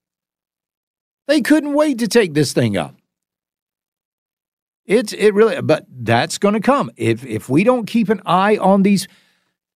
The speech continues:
this is the hell of it all. It really is. The fact that here in South Carolina, we conservatives, we actual conservatives, have to keep an eye on our so-called Republican House members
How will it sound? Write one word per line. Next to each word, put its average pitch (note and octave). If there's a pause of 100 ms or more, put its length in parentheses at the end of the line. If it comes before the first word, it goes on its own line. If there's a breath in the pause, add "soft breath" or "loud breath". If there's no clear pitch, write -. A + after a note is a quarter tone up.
(200)
this C#4
is A#3
the F#3+
hell G3
of E3
it C#3
all. G2 (300)
It F3
really F#3+
is. - (840)
The -
fact A3+
that G3+
here A3
in G3+
South F#3
Carolina, A2+ (1200)
we G3
conservatives, F#3+ (340)
we C#3
actual E3+
conservatives, F2+ (1080)
have A3+
to A#3
keep G#3+
an F3+
eye C3 (920)
on E3+
our F3
so-called G3
Republican E3+
House D3+
members F#2